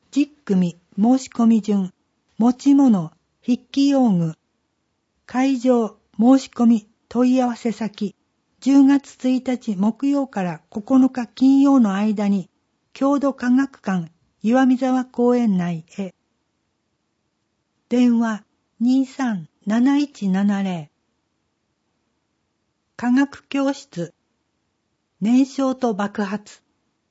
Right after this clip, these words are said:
アルコールやコーンスターチなどを使った実験を通し、物が燃える現象や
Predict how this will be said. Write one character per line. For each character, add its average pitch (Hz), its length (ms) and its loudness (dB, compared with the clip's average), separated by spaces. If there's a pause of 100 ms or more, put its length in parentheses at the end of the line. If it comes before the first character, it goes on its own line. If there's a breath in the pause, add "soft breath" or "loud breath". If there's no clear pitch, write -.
(260)
ア 233 160 -6
ル 262 120 -6
コ 285 240 -4
ー 277 40 -4
ル 269 80 -4
や 269 160 -6
コ 277 200 -2
ー - 80 -
ン 285 80 2
ス - 140 -14
タ 269 120 -4
ー 277 80 -2
チ 233 160 -4
な 214 160 0
ど 190 120 -4
を 185 80 -6
使 - 240 -12
っ 220 160 -6
た 202 160 -6
実 190 320 -10
験 240 280 0
を 226 80 -2
通 226 280 -6
し、 170 320 -12 (440)
物 254 300 4
が 254 180 2
燃 220 240 2
え 247 40 0
る 233 100 -4
現 233 380 0
象 240 220 -2
や 208 240 -6